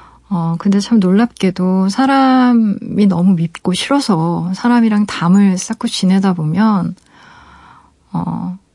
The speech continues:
결국은 내 안에 갇혀서 나 스스로 또 상처를 막 입히거든요. 또 사람에게서 받은 상처는 또 사람에게서 치유받기도 하는 게 인생이라서,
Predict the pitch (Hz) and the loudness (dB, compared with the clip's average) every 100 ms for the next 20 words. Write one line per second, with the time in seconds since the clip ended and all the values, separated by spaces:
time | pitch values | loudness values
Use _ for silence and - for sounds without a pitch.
0 | _ - 180 180 180 185 185 - 185 226 | _ -6 -2 0 2 2 2 2 4 4
1 | 202 202 170 - 165 175 185 170 175 - | 2 -2 -8 -6 -4 0 0 -2 -4 -12
2 | _ _ _ _ - 175 160 - 285 - | _ _ _ _ -6 0 0 0 -2 -2
3 | 208 196 247 254 247 214 185 165 160 151 | -4 -2 -2 -2 -2 -2 -2 -2 -4 -6
4 | 156 - - 156 165 165 165 196 - 294 | -8 -10 -10 -6 -4 -6 -6 -6 -4 -2
5 | 302 269 233 - 175 185 196 196 190 175 | -2 -4 -6 -8 -4 -2 0 0 -2 -4
6 | 180 208 262 262 240 175 151 165 180 190 | -4 0 2 4 2 0 -2 -4 -6 -4
7 | - 302 214 - 196 208 214 208 185 175 | 0 2 0 -2 -6 -2 0 0 0 -2
8 | 170 170 214 208 185 170 233 226 208 | -2 -2 0 0 -2 -2 2 2 0